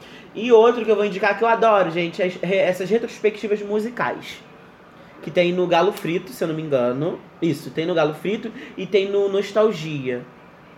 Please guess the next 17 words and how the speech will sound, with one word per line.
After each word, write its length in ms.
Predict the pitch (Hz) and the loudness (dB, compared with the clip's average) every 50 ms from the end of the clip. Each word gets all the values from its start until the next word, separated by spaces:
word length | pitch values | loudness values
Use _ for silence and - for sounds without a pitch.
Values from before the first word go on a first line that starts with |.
| - - - - - - | -20 -20 -20 -20 -4 -2
Dois 180 | 147 175 180 - | -2 -2 0 0
canais 260 | 196 190 185 190 180 | 0 0 0 0 0
no 60 | 190 | -2
YouTube. 480 | 196 202 208 208 180 156 135 - 135 120 - - - - - - | -2 -2 -2 -2 -4 -4 -4 -4 -6 -10 -12 -16 -20 -20 -20 -6
São, 280 | - - 202 214 208 - | 0 2 2 2 2 4
adoro, 440 | 196 220 226 214 208 165 143 139 | 4 4 6 6 6 6 6 4
gente. 200 | 139 147 139 139 | 2 -2 -4 -6
Sem-, 280 | - - 240 254 254 254 | -2 2 2 2 2 2
sempre 260 | - 262 262 277 302 | 2 0 0 0 0
quando 460 | 277 262 247 233 240 233 226 220 220 | 0 0 2 4 4 4 6 8 6
eles 180 | 208 185 185 - | 6 6 2 0
postam, 480 | - - 185 180 175 165 170 - 165 147 | 2 6 6 8 6 6 2 -2 -6 -6
tipo, 260 | 143 - - 160 147 | -6 -8 -8 -4 -2
vão 140 | 147 165 170 | -2 0 0
postar 220 | 185 185 202 190 | 0 2 2 2
desse 260 | 170 185 185 185 208 | 2 2 0 2 4
ano, 280 | 208 175 151 139 - | 4 4 4 2 -2